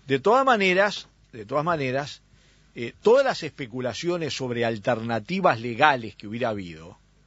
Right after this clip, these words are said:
parten de la base de un hecho, y es que la empresa, que era poco menos que un desastre, y lo era en algunos aspectos,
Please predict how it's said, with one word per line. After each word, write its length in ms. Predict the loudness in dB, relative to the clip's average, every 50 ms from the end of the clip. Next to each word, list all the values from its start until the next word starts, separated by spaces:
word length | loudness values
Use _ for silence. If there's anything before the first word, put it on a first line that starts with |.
| _ -20 -20 _ _ _ _ _ _ _
parten 380 | 2 2 2 0 -6 -8 -4
de 100 | -4 -4
la 140 | -2 0 2
base 360 | 2 2 0 0 -4 -8 -8
de 100 | -6 -6
un 120 | -6 -4 -4
hecho, 420 | -4 -4 -6 -8 -14 -14 -14 -18 -20 _ _ _
y 100 | -12 -10
es 60 | -10 -6
que 120 | -4 -2
la 60 | -2
empresa, 680 | -2 -2 0 0 0 0 -2 -6 -10 -12 -14 -16 -18 -20 _ _ _ _ _ _ _ _ _ _ _
que 180 | -2 0 2
era 160 | 4 2 2 2
poco 300 | 0 -4 -4 -2 -4 -2
menos 260 | -2 -2 -2 -2 -4
que 140 | -4 -6 -6
un 440 | -6 -6 -6 -8 -12 -14 -16 -20 -20 _ _
desastre, 760 | -18 -14 -8 -6 -4 -2 2 2 2 2 0 -6 -12 -10 -10
y 60 | -8
lo 200 | -2 0 2 2
era 320 | 4 2 2 2 0 -4 -6 -12 -18 _
en 140 | -10 -8 -6
algunos 420 | -6 -2 -2 0 0 0 -2 -4
aspectos, 520 | -6 -6 -4 -4 -4 -4 -8 -10 -12 -12